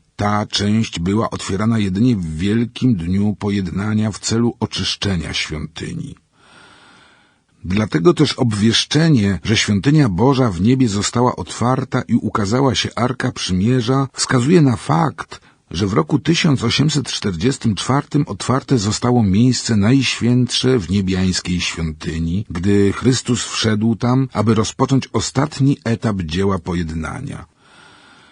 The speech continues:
Ci, którzy przez wiarę weszli ze swym najwyższym kapłanem tam, gdzie pełni on swoją służbę w miejscu najświętszym, ujrzeli Arkę Jego Przymierza. Studiując temat świątyni, pojęli, na czym polegała zmiana charakteru służby Zbawiciela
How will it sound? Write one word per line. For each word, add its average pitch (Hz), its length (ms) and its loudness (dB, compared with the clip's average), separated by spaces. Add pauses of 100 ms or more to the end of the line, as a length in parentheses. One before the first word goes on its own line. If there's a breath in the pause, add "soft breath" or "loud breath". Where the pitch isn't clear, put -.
(440 soft breath)
Ci, 123 460 4
którzy 113 300 0
przez 101 280 -2
wiarę 117 380 4
weszli 104 420 0
ze 104 120 -2
swym 104 380 2
najwyższym 123 680 2
kapłanem 104 640 0
tam, 120 400 -2
gdzie 87 200 0
pełni 131 420 2
on 113 160 2
swoją 120 380 2
służbę 110 520 0
w 85 60 -4
miejscu 110 420 0
najświętszym, 120 920 0
ujrzeli 127 540 4
Arkę 117 480 0
Jego 95 380 0
Przymierza. 76 880 -8 (1400 soft breath)
Studiując 160 680 2
temat 156 280 0
świątyni, 131 840 2
pojęli, 170 400 2
na 151 180 6
czym 160 240 2
polegała 123 560 2
zmiana 113 420 2
charakteru 107 760 -2
służby 95 500 -4
Zbawiciela 85 880 -6